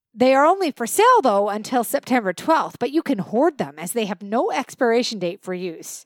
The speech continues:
<laughs> "Okay, okay." Even Dad's chiming in. "Thank you for the tip, Carly." Then there's more. "The postage employee has my back." Okay,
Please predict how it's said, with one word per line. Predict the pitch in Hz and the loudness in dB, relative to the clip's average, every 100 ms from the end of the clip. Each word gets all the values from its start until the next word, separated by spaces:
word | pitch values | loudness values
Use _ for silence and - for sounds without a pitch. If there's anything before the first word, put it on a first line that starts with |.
| _ | _
<laughs> | 175 - - - | -20 -20 -20 0
"Okay, | 330 381 - 339 156 156 | 4 4 2 0 -2 -6
okay." | 233 233 226 139 - _ - | -4 -2 -4 -6 -16 _ -20
Even | 214 311 302 262 | -10 -4 -4 0
Dad's | 262 254 247 | 2 2 0
chiming | - 226 190 156 | -2 -2 -2 -12
in. | 147 - | -6 -2
"Thank | 330 320 | -2 -2
you | |
for | 294 | -2
the | 285 247 | -2 -2
tip, | 285 277 | 0 -2
Carly." | - 240 180 151 135 _ _ _ _ - | 0 0 0 -4 -12 _ _ _ _ -4
Then | 254 240 | -2 0
there's | 247 240 | 0 -2
more. | 240 220 135 170 - | -2 -4 -4 -10 -4
"The | 277 | -2
postage | - 349 440 - 247 180 - - | 2 4 4 0 -4 -4 -6 -12
employee | 226 233 226 190 | -10 -2 0 0
has | 156 226 220 | -2 -4 -4
my | 202 165 | -8 -8
back." | - 190 156 - _ _ _ _ _ _ - | -6 -4 -6 -10 _ _ _ _ _ _ 0
Okay, | 330 349 392 202 | 0 2 2 0